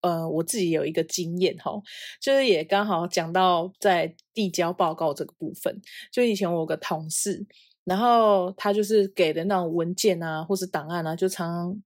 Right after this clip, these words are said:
呃，把人家的名字写错。然后我就问他说：“你为什么就是这个人？”因为他把 A 的名字写成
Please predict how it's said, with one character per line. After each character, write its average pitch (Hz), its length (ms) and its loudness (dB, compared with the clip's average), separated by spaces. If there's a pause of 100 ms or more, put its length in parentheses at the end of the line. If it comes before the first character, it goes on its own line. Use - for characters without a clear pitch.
(140)
呃， - 280 -4
把 170 140 0
人 185 80 2
家 214 100 4
的 190 40 2
名 180 200 0
字 185 120 -2
写 - 220 -2
错。 - 320 2 (580)
然 208 120 2
后 277 120 8
我 196 80 6
就 254 100 0
问 262 100 2
他 269 140 0
说 254 600 2
：“你 190 120 0
为 226 140 4
什 208 100 -2
么 160 460 0
就 202 100 -2
是 196 420 0 (160)
这 277 120 -2
个 226 120 4
人？” 143 380 -2 (100)
因 269 120 2
为 269 40 4
他 262 200 2 (100)
把 156 300 2
A 202 220 4
的 190 100 0
名 160 240 -8
字 156 160 -6
写 160 180 0
成 156 240 -6